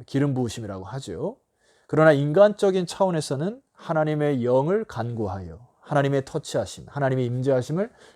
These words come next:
간구하는 인간의 노력이 필요하다는 것입니다. 자, 하나님이 이들에게 주고자 하는 네 가지의, 예, 이게 파워, 이 성령의 능력을 덧입는 네 가지 요소가 있는데, 제가 이것을 묵-, 묵상하면서 굉장히 좀 놀란 부분이 있습니다.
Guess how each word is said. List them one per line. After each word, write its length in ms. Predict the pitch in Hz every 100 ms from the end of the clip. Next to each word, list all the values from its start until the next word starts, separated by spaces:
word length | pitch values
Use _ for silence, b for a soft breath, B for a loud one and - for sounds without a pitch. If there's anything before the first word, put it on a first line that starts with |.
| _
간구하는 580 | - 120 139 147 170 165
인간의 340 | 135 139 139
노력이 300 | 120 120 120
필요하다는 440 | - 156 135 107 95
것입니다. 580 | 85 - - - - _ b b b b b b
자, 140 | -
하나님이 300 | 160 175 190
이들에게 280 | 156 165 180
주고자 380 | - 151 156 156
하는 160 | 151 120
네 200 | 127 143
가지의, 920 | 165 135 123 113 110 139 160 143 - _ -
예, 320 | 87 82 78 -
이게 140 | 139 98
파워, 460 | - 175 139 82 - _ -
이 60 | 98
성령의 680 | - 151 147 143 143 135 - _
능력을 720 | 127 139 160 160 151 151 147 -
덧입는 600 | 120 123 123 120 185 156
네 160 | 113 127
가지 260 | 131 131
요소가 360 | 107 117 147 143
있는데, 440 | 104 92 113 185 B B B B B
제가 220 | - 160
이것을 340 | 180 170 170 190
묵-, 160 | 180 -
묵상하면서 720 | 135 - 175 170 160 151 160
굉장히 440 | 131 131 151 165
좀 140 | 156 135
놀란 320 | 117 151 175
부분이 260 | 131 117 98
있습니다. 500 | - 90 73 -